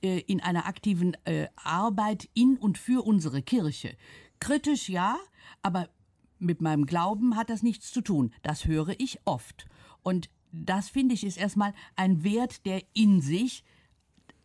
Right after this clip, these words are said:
angenommen wird. Ja, wir haben eine, ein, eine, ein christliches Abendland, so wie es also, äh, im Moment, äh, immer wieder, äh, ange-, angesprochen wird.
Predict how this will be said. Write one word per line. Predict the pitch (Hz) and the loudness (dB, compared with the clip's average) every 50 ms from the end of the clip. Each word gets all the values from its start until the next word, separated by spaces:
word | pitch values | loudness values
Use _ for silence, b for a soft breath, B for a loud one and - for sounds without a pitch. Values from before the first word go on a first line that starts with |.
| _ _ _ _ - | _ _ _ _ -4
angenommen | 277 311 349 294 240 262 202 185 170 156 143 139 139 123 117 | -2 0 2 4 4 4 4 4 2 2 2 2 0 -2 -4
wird. | 107 92 - - _ - - _ _ _ _ | -8 -12 -14 -20 _ -20 -20 _ _ _ _
Ja, | _ - 339 349 269 180 113 113 b b b b b b | _ -2 0 2 2 0 0 -4 b b b b b b
wir | 180 196 202 190 | -2 -2 0 2
haben | 214 247 294 285 294 277 254 - | 2 2 2 2 2 0 0 0
eine, | 208 202 202 208 214 208 208 196 202 b b b b _ _ _ - - - | -2 0 0 2 2 0 0 -2 -4 b b b b _ _ _ -20 -6 -2
ein, | 175 170 165 165 143 - | 0 0 0 0 -2 -2
eine, | 170 160 151 151 143 - _ _ - - 196 - - | -2 -2 0 0 -2 -4 _ _ -6 -6 -6 -2 -2
ein | 196 185 156 - | -2 -2 -2 -4
christliches | - - 311 269 - - 214 185 - 190 160 - - - | 0 0 0 0 0 -2 -4 -2 -2 -2 -4 -4 -4 -4
Abendland, | 143 131 131 135 131 139 185 208 - - 220 220 220 254 294 339 - - | -2 0 0 -2 0 0 0 0 0 0 -2 0 0 2 0 -2 -2 -4
so | 233 220 196 | -4 -2 -2
wie | 202 208 214 | 0 0 0
es | 196 - | 0 -2
also, | - 175 175 180 180 180 | -4 -4 -2 -2 -2 -2
äh, | - 175 180 170 165 156 | -2 0 0 2 2 0
im | - 147 139 - 185 | 0 -2 -2 2 2
Moment, | 180 175 170 170 175 180 180 165 - - | 4 4 4 4 4 2 0 -2 -4 -8
äh, | - 143 147 - | -6 -4 -4 -2
immer | - 165 170 156 151 | 0 0 0 2 2
wieder, | 156 151 143 131 - - | 0 0 0 -2 -4 -4
äh, | 127 131 117 - - | -4 -4 -4 -6 -6
ange-, | - - 160 185 175 190 185 185 B B B B B B B | -4 -2 -2 0 0 0 -2 -4 B B B B B B B
angesprochen | 165 208 220 254 - - - 220 220 - 214 220 190 | 0 2 2 2 0 0 -2 -2 -2 0 -2 -2 0
wird. | 208 220 202 - | -2 -4 -4 -6